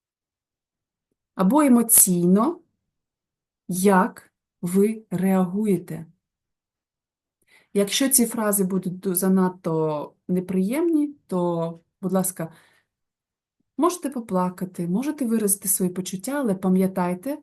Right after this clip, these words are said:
що ви тут і зараз. Да? Що ви тут і зараз. Ви вже не в травматичній події, ви тут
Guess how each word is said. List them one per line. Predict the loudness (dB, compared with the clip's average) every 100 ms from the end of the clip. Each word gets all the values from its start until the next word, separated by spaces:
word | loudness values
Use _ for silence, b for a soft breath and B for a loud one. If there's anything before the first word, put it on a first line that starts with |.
| -14
що | -8 -4
ви | -4
тут | -4 -6 -6 -8
і | -6
зараз. | -4 -4 -6 -8 -8 -8 _ _ _ -10
Да? | -10 -10
Що | -16 -10 -8
ви | -6
тут | -4 -6 -6 -8
і | -6
зараз. | -4 -6 -8 -4
Ви |
вже | -2 -2
не | -2 -2 -4
в | -6 _ _ -8
травматичній | -4 -4 -4 -6 -6 -6
події, | -4 -4 -2 -2 -2 -4 -8
ви | -10
тут | -4 -6 -6